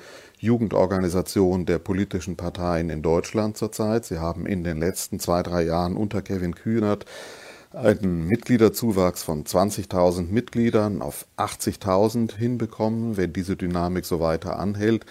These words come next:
dann werden Sie in absehbarer Zeit die Junge Union, die Jugendorganisation von C D U und C S U als mitgliederstärkste Jugendorganisation der politischen Parteien eingeholt haben.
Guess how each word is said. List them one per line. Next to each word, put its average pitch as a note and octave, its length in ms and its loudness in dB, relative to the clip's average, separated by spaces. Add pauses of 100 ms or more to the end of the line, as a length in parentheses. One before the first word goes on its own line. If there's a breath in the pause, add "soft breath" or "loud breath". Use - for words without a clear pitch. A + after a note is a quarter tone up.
(540 loud breath)
dann F#2 160 4
werden F#2+ 220 4
Sie F2+ 100 0
in E2+ 80 0
absehbarer F#2+ 600 2
Zeit E2 380 0
die E2+ 60 -6
Junge A#2 280 2
Union, G#2+ 380 2
die F2 100 -4
Jugendorganisation F2+ 1300 -2
von E2 280 -6
C G#2 180 0
D F#2+ 140 -2
U F#2 260 -4
und E2 140 -6
C G2+ 240 0
S A2 160 -2
U G#2+ 200 -4
als E2+ 220 -6
mitgliederstärkste G2 920 -2
Jugendorganisation F#2 1120 -2
der E2+ 100 -4
politischen F#2 560 -6
Parteien E2 680 -4 (240)
eingeholt A2+ 720 -2
haben. A#2+ 360 -2